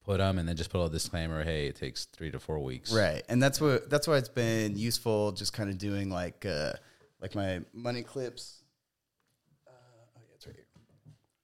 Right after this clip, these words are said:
Speaker 2: Yeah, so I make, uh, make these guys right here,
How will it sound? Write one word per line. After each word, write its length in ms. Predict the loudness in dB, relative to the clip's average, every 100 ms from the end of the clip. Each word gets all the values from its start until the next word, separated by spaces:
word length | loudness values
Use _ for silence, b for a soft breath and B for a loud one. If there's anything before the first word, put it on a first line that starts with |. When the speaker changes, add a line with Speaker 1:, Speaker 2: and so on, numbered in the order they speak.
| _ _ _ _ _ _ _ _ b b b b b
Speaker 2:
Yeah, 140 | 0
so 160 | 2 4
I 40 |
make, 320 | 4 2 2 2
uh, 380 | 4 4 2 -2 b b -6
make 180 | -6 -2
these 180 | -4
guys 200 | 2 4
right 120 | 4 4
here, 480 | 4 4 4 2